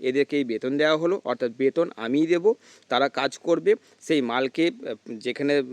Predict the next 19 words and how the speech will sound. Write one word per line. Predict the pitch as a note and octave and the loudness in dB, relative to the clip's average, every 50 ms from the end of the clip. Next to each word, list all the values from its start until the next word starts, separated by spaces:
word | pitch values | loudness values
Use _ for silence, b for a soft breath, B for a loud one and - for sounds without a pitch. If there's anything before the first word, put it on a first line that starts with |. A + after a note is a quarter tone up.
| A#2+ A2+ G#2+ | -8 -8 -4
লাগবে | A2 A2+ B2 B2+ B2 C3+ C#3+ | 0 2 2 2 2 0 -2
সেখানে | - - B2+ - A#2 G#2+ G2+ | -2 -2 -8 -8 -8 -10 -10
পাঠানো | - G#2+ A2 - E3+ E3+ F3+ F3+ | -10 -12 -10 -8 -6 -6 -4 -4
হলো, | F#3+ A3 A#3 | -4 -6 -6
সেখান | - - B2+ - B2+ A#2+ | -4 -6 -6 -6 -6 -6
থেকে | A2 A2+ A2+ | -6 -6 -6
বেতন | G#2+ G#2+ A2+ - C3 B2 | -4 -6 -6 -6 -6 -8
আমাকে | A2 A2+ A#2+ C3 C3+ E3 | -8 -6 -6 -4 -4 -4
দিল, | E3 A#3 - E3 | -4 -4 -6 -6
আমি | D3 - G#3 | -6 -6 -4
তাদেরকে | G3+ E3 D3+ C#3+ C3+ B2 | -2 0 0 0 0 0
বেতনটা, | A#2+ G#2+ A#2 A#2 C#3+ B3 D4+ | -2 -2 -4 -2 -2 -4 -4
আহ, | - _ - - - - - - A#3 A#3+ | -6 _ -20 -20 -20 -18 -10 -6 -4 -2
চাড়িয়ে | - - F#3 E3 D3 C#3+ C3+ | 0 2 4 4 6 6 4
দেবো, | B2+ A#2+ | 4 4
তাদের | A#2 C3 C3 C3 B2+ | 2 0 0 0 0
মধ্যে | C#3 F3 G#3 | 0 0 0
দিয়ে | F3 C3+ A#2 | 0 0 -2
দেবো। | G#2+ G2+ G2+ | -2 -4 -6